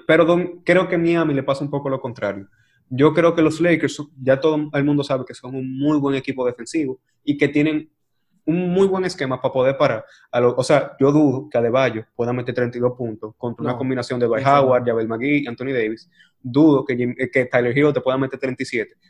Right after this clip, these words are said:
Speaker 1: cuando tiene a Caruso, Danny Green, Caldwell, y Caldwell Pope y LeBron cubriéndolo.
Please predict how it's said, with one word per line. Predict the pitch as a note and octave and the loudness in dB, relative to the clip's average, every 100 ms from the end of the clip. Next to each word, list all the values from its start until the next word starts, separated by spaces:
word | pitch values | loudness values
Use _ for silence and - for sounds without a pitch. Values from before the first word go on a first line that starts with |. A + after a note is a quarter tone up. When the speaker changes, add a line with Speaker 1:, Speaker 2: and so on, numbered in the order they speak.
| _ | _
Speaker 1:
cuando | C3 B2 | -2 -2
tiene | B2+ C3+ B2 | 0 0 0
a | A#2+ | -4
Caruso, | A#2+ B2 B2 - - | 0 0 0 -4 -12
Danny | A#2 | -8
Green, | A#2+ B2+ A2 _ | -4 -4 -6 _
Caldwell, | A#2 A#2 A#2+ | -4 -4 -4
y | C3+ | -4
Caldwell | B2+ B2 A#2 | -2 -2 -2
Pope | C#3+ - | -4 -2
y | G3 | 0
LeBron | F#3 C#3+ C3 | 2 2 0
cubriéndolo. | B2 A2+ G#2 G2+ | -4 -8 -10 -12